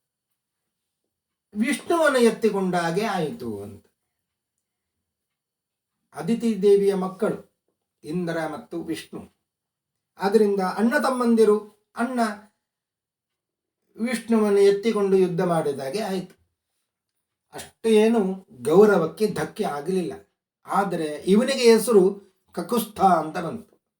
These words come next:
ಎತ್ತಿನ ಡುಬ್ಬದ ಮೇಲೆ ಕೂತ್ಕೊಂಡವ ಅಂತ ಅರ್ಥ ಕಕುಸ್ಥ ಅಂದ್ರೆ.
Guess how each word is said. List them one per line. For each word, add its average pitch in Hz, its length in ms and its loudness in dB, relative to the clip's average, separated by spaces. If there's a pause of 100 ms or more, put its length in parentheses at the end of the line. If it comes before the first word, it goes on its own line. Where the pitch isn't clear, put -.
(1900)
ಎತ್ತಿನ 190 400 -4 (240)
ಡುಬ್ಬದ 170 460 0
ಮೇಲೆ 214 340 2
ಕೂತ್ಕೊಂಡವ 185 1000 2
ಅಂತ 165 160 -10
ಅರ್ಥ 180 360 -6
ಕಕುಸ್ಥ - 760 -10
ಅಂದ್ರೆ. 104 640 -8